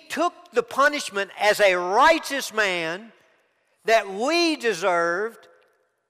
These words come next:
as sinners. The simplest way I know how to put it, and I've shared with you, uh,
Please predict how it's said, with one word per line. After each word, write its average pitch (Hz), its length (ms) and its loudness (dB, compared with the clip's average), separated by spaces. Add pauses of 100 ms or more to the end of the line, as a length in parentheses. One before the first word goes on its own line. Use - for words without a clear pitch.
(360)
as 208 180 0
sinners. 247 420 -8
The 196 120 -10
simplest 285 600 -8
way 240 240 0
I 202 160 -4
know 202 220 -6
how 196 140 -6
to 196 80 -10
put 127 220 -14
it, 131 40 -16
and 156 100 -12
I've 185 120 -8
shared 202 300 -6
with 185 120 -14 (200)
you, 180 300 -14
uh, 151 320 -10